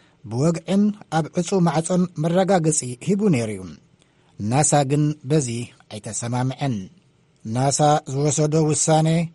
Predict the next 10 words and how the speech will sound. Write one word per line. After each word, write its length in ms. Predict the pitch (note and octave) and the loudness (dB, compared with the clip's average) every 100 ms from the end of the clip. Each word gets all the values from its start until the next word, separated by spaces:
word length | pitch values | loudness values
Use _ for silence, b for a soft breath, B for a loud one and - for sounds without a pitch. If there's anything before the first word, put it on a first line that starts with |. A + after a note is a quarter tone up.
| b b - | b b -12
ሕጂ 240 | B2 B2+ E3 E3+ | -8 -2 0 4
ተመሊሱ 460 | F3 E3 E3 D#3 E3+ F3 | 4 4 4 2 0 0
ክርእዮ 280 | D#3+ D3 D#3+ | 0 0 0
ከሎ 260 | D3+ C#3+ B2 A#2+ A2+ - | 0 -2 -2 -4 -6 -6
ቅኑዕ 280 | D#3+ E3 | -2 0
ዶ 160 | E3+ E3 | 2 4
ነይሩ 220 | D#3+ D3 D3 D#3 | 4 2 2 2
ዝብል 260 | D3 C#3 C3+ | 2 0 -2
ሕቶ 240 | C#3+ D#3+ D#3 F3 | -4 -2 2 2
ዝቐረበሉ 560 | D3+ C#3 B2+ A2 G2+ | 0 -4 -4 -4 -8